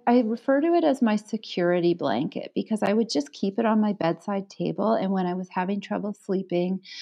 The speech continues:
or, um, having anxiety about something, I just open it up and read a few passages.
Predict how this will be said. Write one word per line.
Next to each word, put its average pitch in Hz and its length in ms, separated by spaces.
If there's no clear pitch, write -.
or, 180 640
um, 175 220
having 185 420
anxiety 190 560
about 214 260
something, 220 440
I 262 100
just 330 340
open 220 320
it 233 120
up 185 200
and 190 160
read 190 200
a 196 40
few 185 220
passages. 196 920